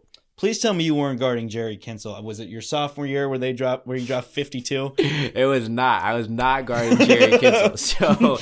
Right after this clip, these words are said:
Speaker 2: that was my boy. That, this, uh, my man Rob Hand.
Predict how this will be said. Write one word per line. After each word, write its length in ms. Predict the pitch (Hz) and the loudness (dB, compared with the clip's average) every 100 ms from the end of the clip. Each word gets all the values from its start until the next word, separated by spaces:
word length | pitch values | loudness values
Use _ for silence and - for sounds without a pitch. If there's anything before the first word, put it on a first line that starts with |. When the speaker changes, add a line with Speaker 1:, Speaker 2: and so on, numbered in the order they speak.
| - 240 - | -6 -8 0
Speaker 2:
that 220 | 143 165 | 2 4
was 140 | 165 | 2
my 180 | 156 135 | 2 0
boy. 460 | 120 107 131 127 107 | -2 -2 0 0 0
That, 320 | 117 123 120 | -2 -4 -4
this, 240 | 127 143 139 - | -6 -6 -10 -6
uh, 300 | 113 113 107 | -4 -2 -2
my 200 | 117 131 | -4 -4
man 280 | 139 131 120 | -2 -4 -2
Rob 280 | 117 117 113 | 0 -2 -4
Hand. 460 | 113 110 90 104 | -6 -6 -10 -16